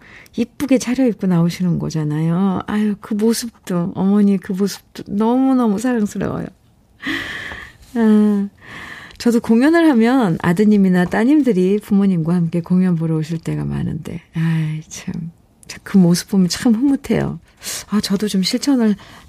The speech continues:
해야겠습니다. <laughs> 아, 황보선옥님, 네, 사연 들으시다가, 사연 들으시고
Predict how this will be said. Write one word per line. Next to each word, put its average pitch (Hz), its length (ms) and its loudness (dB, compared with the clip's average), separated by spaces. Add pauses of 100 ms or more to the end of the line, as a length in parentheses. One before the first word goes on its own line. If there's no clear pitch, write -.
(120)
해야겠습니다. 165 760 0
<laughs> 226 1800 -2
아, 170 240 -4 (1000)
황보선옥님, 330 1400 4 (160)
네, 180 520 2
사연 285 320 2
들으시다가, 165 880 0 (1500)
사연 220 240 2
들으시고 170 680 2